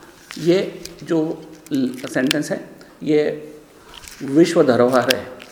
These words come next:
जब कहते हैं कि "तेन त्यक्तेन भुंजिता", उसको भोगने के लिए मनाही नहीं है। भुंजिता का मतलब होता है भोगो, उपभोग करो उसको, इस संसार को जिसमें तुम हो, उसका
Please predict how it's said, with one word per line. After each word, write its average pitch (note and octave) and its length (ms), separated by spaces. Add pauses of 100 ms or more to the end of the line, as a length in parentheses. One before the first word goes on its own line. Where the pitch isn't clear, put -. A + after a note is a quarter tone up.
(800)
जब D3+ 100
कहते D3+ 280
हैं D#3 40
कि E3 80
"तेन G#3+ 340
त्यक्तेन A3 460
भुंजिता", D3+ 460 (920)
उसको G#3 640 (580)
भोगने E3 380
के F3 80
लिए D#3 100
मनाही A#2+ 340
नहीं G#2+ 140
है। G#2+ 140
भुंजिता F3+ 460
का F3 120
मतलब C#3 300
होता C#3 200
है D#3+ 240
भोगो, E3+ 580 (220)
उपभोग E3 440
करो G2+ 440 (140)
उसको, - 280 (200)
इस A3 180
संसार D3 420
को G#3+ 320
जिसमें E3 320
तुम F3+ 180
हो, D3+ 500 (600)
उसका F#3+ 320